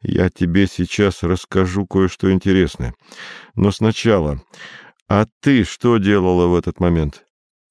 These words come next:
"Что я делала? Да,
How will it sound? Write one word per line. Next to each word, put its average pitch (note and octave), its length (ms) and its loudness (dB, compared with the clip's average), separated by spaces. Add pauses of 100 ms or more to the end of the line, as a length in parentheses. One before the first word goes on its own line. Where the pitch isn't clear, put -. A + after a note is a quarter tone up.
(440)
"Что - 560 -4
я A2 160 2
делала? C3 800 0 (600)
Да, F#2+ 540 -2